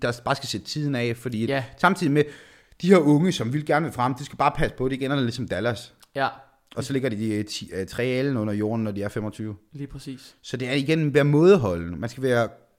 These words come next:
Speaker 1: øh, hvad hedder det, consistency. Den skal man have, og så igen, hold igen, ikke?
Speaker 2: Ja, altså jeg tror jo, det, det problemet for mange af de her unge atleter, det er jo det her med at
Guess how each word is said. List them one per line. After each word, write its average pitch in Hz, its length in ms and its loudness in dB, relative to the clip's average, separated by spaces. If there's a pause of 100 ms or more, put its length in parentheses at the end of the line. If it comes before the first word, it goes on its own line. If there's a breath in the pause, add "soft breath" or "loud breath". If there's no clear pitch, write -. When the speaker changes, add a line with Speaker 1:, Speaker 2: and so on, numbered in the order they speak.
(720 loud breath)
Speaker 1:
øh, 101 1000 -4 (500)
hvad 123 140 -6
hedder 120 480 -2
det, 82 100 -10
consistency. 120 720 -8 (880 soft breath)
Den 165 100 -6
skal 156 160 -4
man 127 120 -2
have, 139 200 0 (340)
og 117 120 -6
så 139 400 0
igen, 131 420 -4
hold 110 220 -4
igen, 101 240 -6
ikke? 196 120 -10 (340)
Speaker 2:
Ja, 135 160 -6 (300)
altså 147 160 -6
jeg 151 120 2
tror 180 160 4
jo, 151 120 4
det, 143 260 -4
det 131 100 -10
problemet 135 420 -4
for 123 100 -12
mange 120 220 -10
af 135 60 -12
de 127 100 -12
her 123 180 -8
unge 131 260 -10
atleter, 143 420 -8 (600 soft breath)
det 67 140 -10
er 123 80 -4
jo 156 80 0
det 147 140 -4
her 131 120 -14
med 127 320 -10
at 117 600 -16